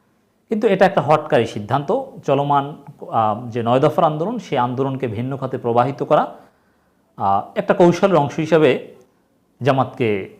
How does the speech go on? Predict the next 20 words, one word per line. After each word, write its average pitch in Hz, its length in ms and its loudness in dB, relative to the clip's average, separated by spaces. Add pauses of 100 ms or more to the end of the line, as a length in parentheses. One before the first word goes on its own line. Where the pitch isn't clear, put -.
(160)
নিষিদ্ধ 131 400 -6
করেছে 98 420 -4 (640)
সরকার, 95 400 -6 (1200)
প্রজ্ঞাপন 160 460 4
জারি 107 220 -2
করেছে। 87 380 -12 (1080)
কিন্তু 175 360 2
জামাত 165 320 4
এখানে 196 240 2
কতটা 185 260 0
স্মার্ট 180 400 2
রোল 151 160 0
প্লে 113 180 -4
করেছে, 92 360 -4
এ - 40 -2
বিষয়ে 139 240 -2
গণমাধ্যমে 147 500 -2
কিছু 151 160 -8
খবর 120 320 -2
আসছে। - 300 -8